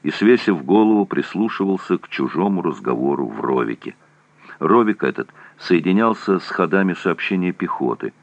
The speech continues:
был глубоко вырыт в виде тупого угла для удобного обзора.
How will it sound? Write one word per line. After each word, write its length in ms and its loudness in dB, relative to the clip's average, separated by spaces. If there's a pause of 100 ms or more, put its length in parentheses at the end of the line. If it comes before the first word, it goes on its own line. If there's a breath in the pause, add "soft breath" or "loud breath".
(460)
был 260 4
глубоко 580 2
вырыт 380 0
в 60 -10
виде 400 -4
тупого 480 -2
угла 500 0 (320 loud breath)
для 220 -2
удобного 520 -2
обзора. 540 -8